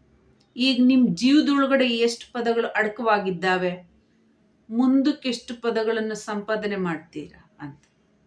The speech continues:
ಅದ್ರ ಲೆಕ್ಕ ಹಂಡ್ರೆಡ್ ಪರ್ಸೆಂಟ್ ಹೇಳಿಕ್ ಬರುದಿಲ್ಲ. ಏಕೆಂದ್ರೆ ಜೀವ ಈ ಜನ್ಮದಲ್ಲಿ ಮಾತ್ರ ಕಲ್ತಿರೋದಲ್ಲ, ಪೂರ್ವ ಜನ್ಮದಲ್ಲಿ ಎಲ್ಲೆಲ್ಲೋ ಪ್ರಯಾಣವನ್ನು ಮಾಡ್ಕೊಂಡು ಬಂದಿದೆ. ಅದರ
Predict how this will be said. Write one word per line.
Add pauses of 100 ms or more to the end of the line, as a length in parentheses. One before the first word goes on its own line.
(1160)
ಅದ್ರ
ಲೆಕ್ಕ
ಹಂಡ್ರೆಡ್
ಪರ್ಸೆಂಟ್
ಹೇಳಿಕ್
ಬರುದಿಲ್ಲ. (960)
ಏಕೆಂದ್ರೆ
ಜೀವ (1080)
ಈ
ಜನ್ಮದಲ್ಲಿ
ಮಾತ್ರ
ಕಲ್ತಿರೋದಲ್ಲ, (1800)
ಪೂರ್ವ
ಜನ್ಮದಲ್ಲಿ
ಎಲ್ಲೆಲ್ಲೋ
ಪ್ರಯಾಣವನ್ನು
ಮಾಡ್ಕೊಂಡು
ಬಂದಿದೆ.
ಅದರ